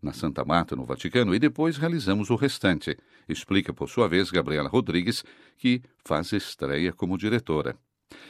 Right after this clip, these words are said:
Gabriela é uma psiquiatra que trabalhou por trinta e oito anos e em onze países, ajudando as vítimas de abusos e desastres, colaborando também com a Igreja na Argentina na prevenção de abusos contra menores.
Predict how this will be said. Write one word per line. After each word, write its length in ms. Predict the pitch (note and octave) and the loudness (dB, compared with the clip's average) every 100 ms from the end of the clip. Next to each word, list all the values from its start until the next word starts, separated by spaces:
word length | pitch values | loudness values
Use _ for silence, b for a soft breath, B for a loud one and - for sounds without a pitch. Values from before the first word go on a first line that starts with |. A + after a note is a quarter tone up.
| B | B
Gabriela 520 | D3+ - G2+ A2 A#2+ - | -4 2 4 6 4 4
é 120 | G#2+ | 4
uma 260 | A#2+ A#2+ A2 | 6 6 4
psiquiatra 800 | - - C3 G#2 F#2+ G2 G#2 G2 | 2 -4 0 4 4 2 0 -2
que 160 | - | -2
trabalhou 480 | G2 A#2 F#2+ D2 E2 | -2 0 0 0 0
por 180 | - D2 | -2 -6
trinta 500 | - G2 C#3+ D#3 G2 | -2 2 2 2 0
e 60 | D#2 | 2
oito 320 | A2+ - D2+ | 2 2 2
anos 380 | G#2+ G#2+ - - b b b b | 4 2 -2 -10 b b b b
e 200 | F#2+ - - | 4 4 0
em 180 | F#2+ F2+ | 2 4
onze 360 | G#2+ C#3+ - | 4 2 0
países, 680 | C#2+ - B1 B1 - - - - B | -6 -8 -6 -8 -10 -12 -14 -18 B
ajudando 540 | E3+ G2+ E2+ F#2 F#2 | -4 0 2 2 2
as 80 | E2 | 0
vítimas 420 | D2+ F2 E2+ E2 | 0 -2 0 -2
de 80 | D2+ | 0
abusos 680 | D2+ B1 F2+ D#2+ D2+ C#2 - | -2 2 0 0 -4 -6 -10
e 80 | - | -8
desastres, 760 | D2 D2+ A2 F2+ - - - - B B | -4 4 4 4 -4 -12 -10 -14 B B
colaborando 480 | F2+ D2 D2+ F2+ E2 | 0 2 2 2 2
também 340 | E2+ C#2+ F#2 | 0 2 2
com 100 | F2 | 2
a 60 | D#2+ | -2
Igreja 420 | C#2+ G2 F2+ D2+ | 2 2 2 0
na 140 | C#2 | -2
Argentina 720 | C#2+ D2 D2+ F#2 - C#3+ B2+ - B B | -2 -2 0 0 4 4 4 0 B B
na 80 | F2 | -4
prevenção 720 | - - C#3 B2+ - - C3 | 0 2 4 2 2 2 2
de 100 | B2+ | 2
abusos 460 | A2 D#2+ G2 G2+ - | 0 0 0 -2 -2
contra 380 | F#2+ D#2+ F2+ | -2 -2 0
menores. 580 | F2+ F2+ C2+ A#1+ - - | 0 0 -2 -6 -10 -12